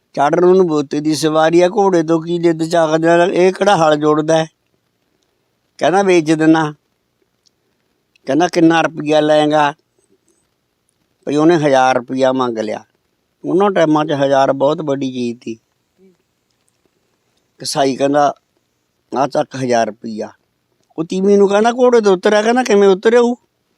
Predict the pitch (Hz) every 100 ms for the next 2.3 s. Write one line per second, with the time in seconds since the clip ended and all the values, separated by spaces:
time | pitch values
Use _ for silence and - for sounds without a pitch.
0 | 226 262 208 220 214 226 247 233 254 202
1 | 185 175 180 202 226 240 190 196 196 196
2 | 175 160 196